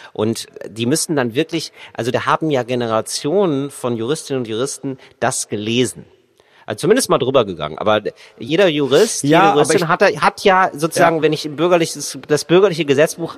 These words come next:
Speaker 1: wirklich gelesen, oder? So stelle ich mir
Speaker 2: Ja,
Speaker 1: zumindest das
Speaker 2: aber
Speaker 1: Jurastudium
Speaker 2: also,
Speaker 1: vor.
Speaker 2: ja, natürlich, das bürgerliche Gesetzbuch, ja, ich wei-, erstens glaube ich nicht, dass du das alles liest, also du studierst ja auch nicht alles, du studierst ja so Sachen davon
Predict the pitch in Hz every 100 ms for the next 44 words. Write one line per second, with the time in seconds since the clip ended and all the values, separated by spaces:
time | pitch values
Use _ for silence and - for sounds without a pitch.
0 | - 117 180 - 180 - 143 131 151 151
1 | 113 85 73 _ _ _ _ _ 127 233
2 | 427 _ _ _ _ _ - 160 - 170
3 | 127 170 226 233 170 139 156 156 151 147
4 | 139 120 120 92 139 156 165 143 - 160
5 | 170 113 117 123 - 165 175 156 147 135
6 | 120 165 - 151 135 147 156 - 151 147
7 | 175 - 240 208 196 170 185 180 - 156
8 | - 160 156 - 131 240 - 139 123 131
9 | 131 139 180 143 135 120 123 156 143 117
10 | 135 131 113 98 120 - 175 160 - 180
11 | 233